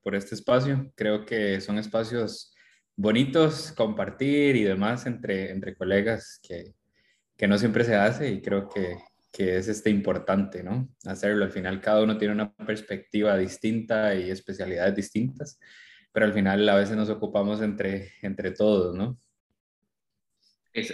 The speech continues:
Speaker 2: esa es la magia de la especialización, saber cuándo, cuándo es de uno y cuándo no. Bueno, yo les voy a contar un poquito el contexto. Yo conocí a José a través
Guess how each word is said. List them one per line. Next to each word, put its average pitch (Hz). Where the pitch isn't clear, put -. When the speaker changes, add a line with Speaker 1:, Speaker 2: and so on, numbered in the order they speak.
Speaker 2:
esa 117
es -
la 104
magia 104
de 110
la 107
especialización, 98
saber 101
cuándo, 110
cuándo 110
es 113
de 113
uno 113
y 113
cuándo 98
no. 92
Bueno, 104
yo 95
les 107
voy 113
a -
contar 117
un 117
poquito 117
el 117
contexto. 127
Yo 117
conocí 120
a 113
José 127
a 107
través 104